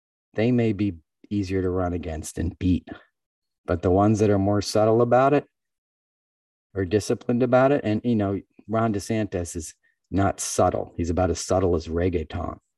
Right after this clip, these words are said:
music. <laughs> You know what I mean? No offense. I'm just saying, like, there's nothing subtle about Ron DeSantis and his aspirations, but he's disciplined,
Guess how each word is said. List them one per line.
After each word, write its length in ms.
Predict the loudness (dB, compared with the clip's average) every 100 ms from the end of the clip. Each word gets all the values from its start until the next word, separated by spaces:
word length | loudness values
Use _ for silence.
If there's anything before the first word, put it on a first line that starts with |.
| _
music. 480 | -12 -12 -12 -16 -18
<laughs> 80 | -8
You 580 | -4 0 2 4 4 4
know 160 | 4 4
what 120 | 4
I 80 | 4
mean? 280 | 4 2 0 -10 -8
No 220 | -2 0
offense. 420 | -2 0 0 0 0
I'm 140 | 2
just 180 | 0 0
saying, 320 | 2 2 0
like, 280 | -2 -2 -6 -18 -6
there's 180 | -4 0
nothing 380 | 0 0 -2
subtle 580 | -4 -2 2 2 2 -6 _ _ _ _ _ -10
about 300 | -4 -2 0
Ron 200 | -2 -2
DeSantis 600 | -4 -4 -2 -4 -8 -14 _
and 160 | -4 -2
his 100 | 2
aspirations, 800 | 2 0 -2 -2 -2 -2 -8 -14 _ _ _
but 140 | -12 -10
he's 160 | -10
disciplined, 640 | -4 -4 -4 -6 -8 -12